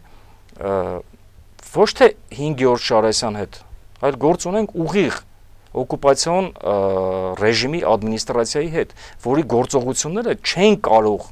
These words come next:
ապրիորի բխել ազգային պետական շահերից։ Ցանկացած գործողություն, որը կիրականացվի այս ադմինիստրացիայի կողմից, դրանք սպասարկելու են ռուս-թուրքական հիմնական հիմնարար շահերը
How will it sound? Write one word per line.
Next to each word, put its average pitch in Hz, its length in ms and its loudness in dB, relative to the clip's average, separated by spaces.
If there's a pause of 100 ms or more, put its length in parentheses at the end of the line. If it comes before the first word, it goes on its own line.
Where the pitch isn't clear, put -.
(160)
ապրիորի 123 520 2
բխել 165 400 -2
ազգային 120 440 0
պետական 117 380 -6
շահերից։ - 440 -10 (520)
Ցանկացած 165 600 6
գործողություն, 131 680 -4
որը 127 180 0
կիրականացվի 117 880 -2 (760)
այս 131 280 4
ադմինիստրացիայի 107 760 0
կողմից, 135 540 -6 (340)
դրանք 131 320 0
սպասարկելու 127 880 0
են 190 160 -4 (120)
ռուս-թուրքական 120 840 -6 (220)
հիմնական 131 640 0
հիմնարար 107 400 -2
շահերը 98 380 -8